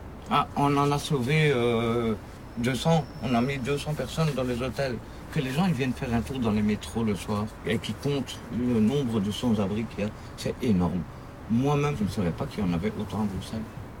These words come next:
Ça, c'est pire qu'une épidémie, en fait.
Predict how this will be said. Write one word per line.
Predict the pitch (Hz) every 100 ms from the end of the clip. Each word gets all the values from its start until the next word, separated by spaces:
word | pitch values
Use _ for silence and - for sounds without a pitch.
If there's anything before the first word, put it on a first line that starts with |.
| - - - - - - - - - - - 82
Ça, | - 175
c'est | - -
pire | 156 -
qu'une | 113
épidémie, | 98 82 98 95 143 135
en | 98
fait. | -